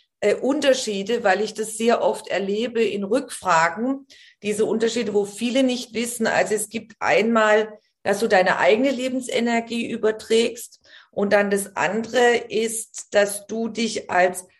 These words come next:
Heiler oder als Medium oder als Channel-Medium, wo du Botschaften auch empfangen kannst oder Energien übertragen kannst,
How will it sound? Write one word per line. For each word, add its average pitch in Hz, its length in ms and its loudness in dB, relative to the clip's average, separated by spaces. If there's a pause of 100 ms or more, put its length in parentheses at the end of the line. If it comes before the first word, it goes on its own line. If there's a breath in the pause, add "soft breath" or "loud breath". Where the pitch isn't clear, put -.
(160)
Heiler 208 640 2
oder 196 340 2
als - 360 -4
Medium 240 760 0
oder 196 260 -2
als - 260 -4
Channel-Medium, 233 880 0
wo 190 100 -6
du 170 80 -10
Botschaften 226 840 -4
auch - 240 0
empfangen 208 560 -2
kannst 208 420 -4
oder 170 320 -2
Energien 160 580 -2
übertragen 202 680 -2
kannst, 196 340 -2